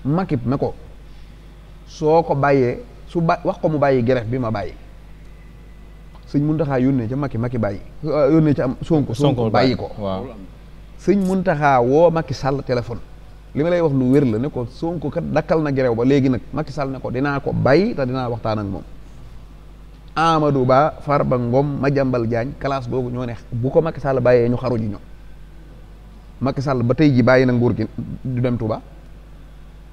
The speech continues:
Speaker 1: Parce que lim permettre sëñ bi ba noppi maanaam génn ca te amul explication yi, loolu tax mu ba Touba.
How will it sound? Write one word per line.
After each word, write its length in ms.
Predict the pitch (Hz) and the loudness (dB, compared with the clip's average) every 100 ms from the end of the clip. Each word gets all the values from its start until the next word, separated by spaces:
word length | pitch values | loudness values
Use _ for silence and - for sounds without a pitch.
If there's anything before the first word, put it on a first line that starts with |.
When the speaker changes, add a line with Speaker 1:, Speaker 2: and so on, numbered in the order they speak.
| - - - - - - - - - - - - - - - - - - - - - - - - - - | -20 -20 -20 -20 -20 -20 -20 -20 -20 -20 -20 -20 -20 -20 -20 -20 -20 -20 -20 -20 -20 -20 -20 -20 -16 -12
Speaker 1:
Parce 120 | 127 | -10
que 80 | 113 - - 123 | -10 -10 -6 0
lim 360 | 143 208 185 - | 0 0 -2 -2
permettre 480 | 208 190 170 147 120 | 0 2 2 0 -2
sëñ 160 | 151 | 0
bi 200 | 123 117 - | 0 -2 -6
ba 120 | 123 | -4
noppi 260 | 147 - 127 | -4 -2 -2
maanaam 480 | 131 143 120 113 110 | 0 0 0 0 4
génn 220 | 185 170 143 | 6 6 4
ca 80 | - | -2
te 80 | |
amul 220 | - 175 - | -2 -2 -2
explication 680 | - - 160 139 127 - 107 | -4 -2 2 4 2 0 -6
yi, 100 | 165 - - | -8 -12 -6
loolu 180 | 156 180 | 0 0
tax 100 | 180 | 0
mu 120 | 151 131 | 0 2
ba 160 | - | 4
Touba. 320 | 175 143 107 | 4 2 0